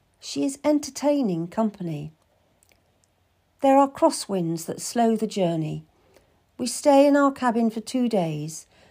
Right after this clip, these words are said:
existing only for the moment. On the morning of the third day, we dock at Dover.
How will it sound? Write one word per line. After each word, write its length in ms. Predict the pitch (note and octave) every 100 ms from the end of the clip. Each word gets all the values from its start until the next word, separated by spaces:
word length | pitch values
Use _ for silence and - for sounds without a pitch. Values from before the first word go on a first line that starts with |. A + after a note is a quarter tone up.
| _ -
existing 680 | A3 - C4 A#3+ - B3+ -
only 360 | A#3 B3 A#3 G#3+
for 140 | G3+
the 100 | G3+
moment. 640 | G#3 F3 D#3+ D3+ D3 - - _ _ _ _ _ _ _ _ _ _ _
On 140 | F#3+ G#3+
the 60 |
morning 480 | G#3 A3 A#3+ C4 C4+
of 140 | A#3 A#3
the 80 |
third 440 | A#3 B3+ B3+ B3 B3
day, 400 | D#3 D#3 D#3+ D#3 _ _ _ -
we 160 | G3+
dock 440 | F#3+ F#3+ - - -
at 240 | E3+ -
Dover. 560 | E3+ E3 D#3+ D3+ D3